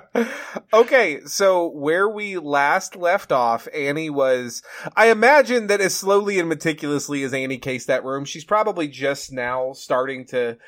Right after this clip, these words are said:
Speaker 2: like, wrap up and come out and probably hears the, the massive commotion of Sakamoto from across the house as she's doing so. Nick is continuing to go upstairs because he can't do shit for Sakamoto at this point,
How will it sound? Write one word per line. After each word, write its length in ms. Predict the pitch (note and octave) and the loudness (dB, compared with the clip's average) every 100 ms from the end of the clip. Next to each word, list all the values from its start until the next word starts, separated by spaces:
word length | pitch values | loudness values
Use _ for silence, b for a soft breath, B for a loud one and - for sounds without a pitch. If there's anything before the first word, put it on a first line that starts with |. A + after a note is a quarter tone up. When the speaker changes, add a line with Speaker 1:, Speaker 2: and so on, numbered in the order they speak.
| B B | B B
Speaker 2:
like, 160 | - D3 C3+ | -4 -4 0
wrap 340 | D#3+ F3 E3+ | 4 4 4
up 160 | F#3+ F#3+ | 2 2
and 140 | E3+ | -4
come 200 | F3 E3+ | -2 2
out 220 | E3 F3 | 4 2
and 80 | E3 | 0
probably 400 | D#3 E3 D3+ D3 | 0 2 0 -4
hears 400 | A#2+ C#3 C#3 C#3 | -4 -8 -6 -4
the, 160 | C#3 C#3 | -4 -4
the 120 | C#3+ | -2
massive 380 | C#3+ C#3+ D#3 C#3+ | 0 0 -2 -8
commotion 400 | D3 C#3+ C#3+ D3 | -2 -2 -2 -6
of 80 | |
Sakamoto 560 | C3 D3 C#3+ C#3+ C#3+ D3 | -2 -2 0 0 0 0
from 120 | C#3+ | -2
across 340 | C#3+ D3 C#3+ C#3 | -6 -2 -2 -2
the 80 | C#3 | -2
house 280 | C#3 C#3+ | -2 -2
as 100 | C#3+ | -8
she's 180 | - C3+ | -16 -12
doing 280 | D#3+ G3+ G3+ | -8 -8 -10
so. 400 | F#3+ G3 F#3+ F#3+ B B B | -2 0 0 -4 B B B
Nick 340 | D#3+ F3+ A3 - | -4 2 2 2
is 440 | F3+ E3+ D3 C3+ - - _ | 0 0 -2 -12 -16 -20 _
continuing 520 | F#3 F3+ G3 G#3+ G#3+ | -10 -4 -2 -2 -4
to 80 | F3+ | 0
go 160 | F3+ E3 | 2 2
upstairs 560 | C#3+ F3+ D#3+ D3 B2 | 2 2 4 2 -4
because 320 | C3+ C#3+ D3 | -10 -6 -6
he 100 | C3+ | -6
can't 320 | C3+ D3+ D3+ B2+ | -10 -6 -6 -6
do 140 | C#3 | -14
shit 320 | - D#3 D3 | -6 -4 -4
for 80 | C3+ | -8
Sakamoto 600 | - C3+ B2+ C3 B2+ B2+ | -2 -2 0 -2 0 -2
at 80 | A#2+ | -6
this 140 | B2+ | -12
point, 380 | - C3+ B2+ B2 | -10 -6 -4 -6